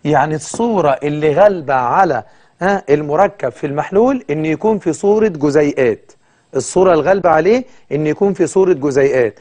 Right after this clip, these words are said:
يبقى اكتبه في صوره جزيء. تمام. زائد اتش سي ال، لا ده اتش سي ال ده حمض قوي، وكلمه حمض قوي يعني تام التأين في الماء،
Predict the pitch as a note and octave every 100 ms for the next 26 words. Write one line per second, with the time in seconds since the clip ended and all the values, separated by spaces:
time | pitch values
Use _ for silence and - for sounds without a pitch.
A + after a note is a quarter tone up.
0 | - _ C#3 C3+ D3 - F#3+ E3+ - B2
1 | C3+ B2+ D3+ F#3 E3+ _ _ _ _ -
2 | C3 D#3+ C3 - _ A#2+ E3+ F3+ - -
3 | _ _ _ _ - A#3 - G#3+ - F3
4 | D3+ D3 G2+ - C3+ G#3 D#3 E3 G#3 F#3+
5 | - F3+ G#3+ F3+ - G3+ F3+ - E3+ A2
6 | _ _ _ C3+ C3+ G#3 G3 - G#3+ F#3
7 | - A3+ C4 A#3+ - _ - C#3+ D#3 E3
8 | D#3 G3+ A3+ A#3 A#3 A#3 G#3+ F#3+ F#3 F#3
9 | G#3 E3+ D#3 D3 C3